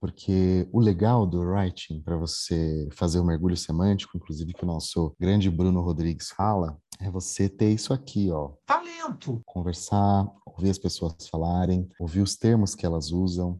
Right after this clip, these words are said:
Speaker 1: né, que inclusive é um, é um dos testes de writing, pra que você possa entender o vocabulário, entender os significados, as ideias afins que advêm desse vocabulário. Vocês vão tomar umas porradas às vezes, faz parte, <laughs> tá? Pra quem tá ouvindo, não se assuste, é normal.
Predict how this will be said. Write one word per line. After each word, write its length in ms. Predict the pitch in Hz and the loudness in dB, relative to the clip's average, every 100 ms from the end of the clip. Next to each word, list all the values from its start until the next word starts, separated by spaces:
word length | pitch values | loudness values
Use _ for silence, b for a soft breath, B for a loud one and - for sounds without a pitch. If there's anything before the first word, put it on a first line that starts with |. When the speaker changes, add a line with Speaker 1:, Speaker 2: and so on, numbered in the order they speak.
| - | -6
Speaker 1:
né, 160 | 92 | -6
que 200 | 87 - | -4 -4
inclusive 400 | 87 - 80 95 | -4 -2 0 2
é 60 | 92 | 2
um, 120 | 87 - | 0 0
é 80 | 98 | 2
um 100 | 92 | 2
dos 160 | 82 | 0
testes 400 | - 92 - 85 | -2 -2 -2 -6
de 140 | 80 76 | -4 -2
writing, 540 | 85 90 104 - 85 - - | 0 -2 -4 -10 -14 -12 -2
pra 140 | 104 | -2
que 160 | - 98 | 0 -2
você 240 | 104 - | -2 -2
possa 400 | - 101 101 - | 0 2 0 2
entender 580 | 107 107 117 104 113 175 - - | 2 2 2 4 4 4 0 -8
o 40 | 95 | -4
vocabulário, 760 | 90 90 87 85 85 98 156 - | -2 0 0 0 0 -2 -4 -6
entender 680 | 92 90 92 87 92 113 127 | -8 -4 -2 0 2 2 0
os 160 | 95 - | -4 -6
significados, 880 | 92 92 90 90 - 87 107 95 82 | -2 -2 -2 -6 -4 0 0 0 -2
as 120 | 80 | -4
ideias 320 | 78 87 87 | -4 -2 -4
afins 420 | 85 - 98 104 | -6 -6 -6 -6
que 300 | - 98 92 - | -6 -2 -2 0
advêm 640 | 95 92 90 92 98 127 | -2 0 0 2 4 4
desse 300 | 92 85 - | 4 0 -2
vocabulário. 720 | 85 80 76 73 71 71 73 69 _ | -8 -8 -6 -6 -4 -4 -6 -10 _
Vocês 80 | 104 | -2
vão 100 | 131 | -2
tomar 200 | 151 160 | 0 -2
umas 160 | 165 - | -2 -2
porradas 520 | 170 160 135 101 80 | -2 0 0 0 -4
às 40 | |
vezes, 400 | 60 50 - - - _ | -6 -12 -14 -16 -18 _
faz 160 | 95 - | -2 2
parte, 500 | 127 95 - - - | 4 4 2 -10 -12
<laughs> 540 | - 123 - _ _ | -8 -8 -10 _ _
tá? 240 | - 87 110 | -2 0 0
Pra 100 | - | -4
quem 140 | - 85 | -2 0
tá 100 | 92 | 2
ouvindo, 380 | 87 92 113 | 4 6 6
não 140 | 123 120 | 8 6
se 120 | 170 | 4
assuste, 640 | 170 - 120 107 - - - | 0 2 2 2 -2 -8 -2
é 80 | 92 | 2
normal. 580 | 123 131 85 76 87 | 4 4 2 0 -4